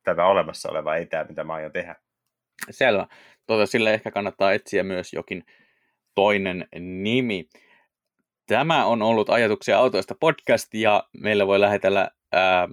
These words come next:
Speaker 2: sopivasti autoalaa sivuavia kirjavinkkejä ja muita podcast-aihesuosituksia sekä, ää, miksi valitsisit D S yhdeksän etkä esimerkiksi,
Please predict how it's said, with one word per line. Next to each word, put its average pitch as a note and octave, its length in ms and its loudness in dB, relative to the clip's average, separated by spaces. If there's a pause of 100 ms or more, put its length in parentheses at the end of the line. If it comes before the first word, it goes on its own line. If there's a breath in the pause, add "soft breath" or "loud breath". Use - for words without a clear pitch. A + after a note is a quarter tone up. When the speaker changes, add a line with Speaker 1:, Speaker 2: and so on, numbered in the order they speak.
(1500)
Speaker 2:
sopivasti A#2 460 0
autoalaa F#2+ 580 4
sivuavia F#2 580 -2
kirjavinkkejä F#2 840 0
ja F2+ 160 0
muita F#2+ 280 -4
podcast-aihesuosituksia F#2+ 2250 -2 (340)
sekä, E2+ 500 -2 (420)
ää, F2 340 2 (340)
miksi G2+ 380 -6
valitsisit F#2 680 -2 (1080)
D G#2+ 220 4
S - 80 -2
yhdeksän G2+ 380 -2
etkä F#2 340 0
esimerkiksi, F2+ 880 -6